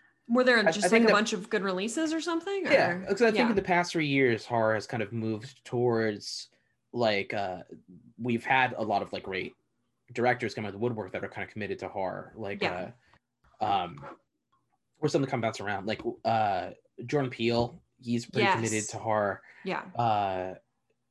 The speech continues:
Speaker 2: David Robert Mitchell,
Speaker 1: Mm-hmm.
Speaker 2: who did, uh, It Follows and, um,
Speaker 1: Oh my God, that was good.
Speaker 2: uh, what is his name? Uh, Robert Eggers, who did The Witch and The Lighthouse.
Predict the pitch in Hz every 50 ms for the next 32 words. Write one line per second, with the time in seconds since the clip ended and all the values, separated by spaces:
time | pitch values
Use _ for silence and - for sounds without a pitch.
0 | _ - 110 - 120 113 117 117 110 110 110 107 98 98 101 - - 113 110 104
1 | 107 113 _ _ _ _ - 214 196 190 185 160 165 143 120 113 113 - 110 104
2 | 104 101 101 98 95 - _ _ _ _ - 101 98 95 92 87 85 85 78 -
3 | - - _ _ _ _ _ _ _ _ - 110 117 110 - - 113 101 98 98
4 | 101 104 104 104 107 120 120 - - - - - _ - - 95 95 95 90 95
5 | 87 - - - 170 170 170 170 160 160 - - - 143 143 151 156 151 147 139
6 | 120 120 - 135 127 - - 165 160 - - - 104 - - - 190 - _ _
7 | _ _ _ _ _ _ _ _ - 95 - - 117 117 - - - - 120 117
8 | 107 107 104 113 104 - 101 98 104 104 95 - - _ _ - _ - - 120
9 | 123 107 104 113 - - 101 107 104 120 113 110 110 - - - 127 - 101 90
10 | 107 92 90 98 95 92 - - - - - - 95 92 90 90 98 101 85 -
11 | 104 98 95 92 90 - - - - -